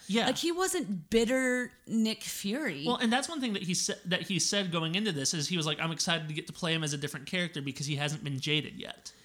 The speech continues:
Speaker 2: Yeah, and, uh, yeah,
Speaker 1: But, like,
Speaker 2: agreed.
Speaker 1: but,
Speaker 2: Yeah.
Speaker 1: like, they're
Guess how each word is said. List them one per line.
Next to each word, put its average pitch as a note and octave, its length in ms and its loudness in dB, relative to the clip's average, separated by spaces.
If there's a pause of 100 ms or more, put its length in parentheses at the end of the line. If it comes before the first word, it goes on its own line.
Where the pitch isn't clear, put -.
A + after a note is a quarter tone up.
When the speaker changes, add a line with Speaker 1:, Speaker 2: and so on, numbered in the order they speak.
(380)
Speaker 2:
Yeah, A3 420 2 (140)
and, A3 280 0 (960)
uh, - 40 -6 (160)
yeah, G#3+ 440 2
Speaker 1:
But, F#3 140 6
like, - 120 2
Speaker 2:
agreed. F3+ 260 -4 (220)
Speaker 1:
but, G3+ 140 6
Speaker 2:
Yeah. F#3+ 80 4
Speaker 1:
like, F3+ 200 0 (320)
they're F#3+ 300 4